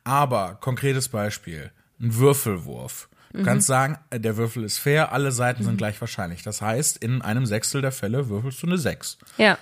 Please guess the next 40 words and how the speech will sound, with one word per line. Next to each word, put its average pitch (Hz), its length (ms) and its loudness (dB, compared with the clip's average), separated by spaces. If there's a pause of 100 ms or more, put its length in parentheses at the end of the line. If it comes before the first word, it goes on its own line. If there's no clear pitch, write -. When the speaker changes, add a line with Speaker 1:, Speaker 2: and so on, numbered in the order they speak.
Speaker 1:
So. 82 320 -6 (280)
In 113 180 0
einem, 156 160 0
einem 135 240 4
Sechstel 135 360 0
der 135 120 -2
Fälle 135 440 -4
ist, 117 440 -4
würfelst 113 380 -2
du 135 60 -2
eine 143 120 0
eins. 127 400 -2 (260)
Speaker 2:
Mhm. 190 300 2 (380)
Speaker 1:
Okay. 110 500 2 (400)
Aber 123 500 4
wenn 127 200 2
ich 123 60 0
jetzt 120 180 0
einen 117 80 2
Würfel 175 240 2
in 135 100 0
der 120 140 2
Hand 110 240 0
habe 104 260 0
und 107 140 -2
du 170 100 2
vorhersagen 127 720 0
musst, 98 380 -4 (280)
welche 113 380 0
Zahl 233 340 2
kommt, 87 540 -4
welche 110 220 -4
Zahl - 220 6
Speaker 2:
Mhm. 214 60 6
Speaker 1:
ich 107 100 2
werfen 170 260 0
werde, 85 260 -4 (280)
keine 101 300 0
Chance. 90 560 -4
Speaker 2:
Mhm. 185 320 -2